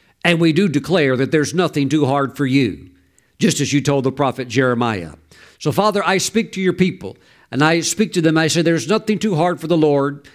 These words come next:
He's going to do it." Now, Father, we give you all of the praise that you're seeing what they're writing. I asked them to write it down. If they're listening by podcast or watching me on the internet,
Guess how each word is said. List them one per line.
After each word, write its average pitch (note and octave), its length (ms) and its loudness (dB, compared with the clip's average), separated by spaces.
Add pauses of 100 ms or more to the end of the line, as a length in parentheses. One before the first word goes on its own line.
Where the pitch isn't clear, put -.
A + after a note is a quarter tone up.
(120)
He's B2 200 -2
going D#3 280 2
to C#3+ 60 2
do C3+ 220 2
it." E2+ 200 -12 (360)
Now, C#3+ 120 2
Father, F#3+ 300 0
we F3+ 140 2
give E3+ 220 2
you G3 160 2
all A#3+ 160 2
of A3 60 -4
the A3+ 100 0
praise C#3+ 440 0
that D#3 160 -2
you're D#3 200 4
seeing D#3 760 2 (320)
what G3 300 0
they're G3 220 4
writing. F3 380 2
I C#3 220 2
asked G#3 440 0
them A3 220 0
to G3 120 0
write G#3 260 0
it F#3 140 -2
down. D3 440 -2 (420)
If - 140 -8
they're F3 160 4
listening G3+ 380 2
by G#3+ 160 2
podcast E3+ 640 -2
or C3 60 -2
watching F#3+ 380 -2
me G#3 140 4
on G3+ 160 2
the G3+ 140 2
internet, F3+ 460 0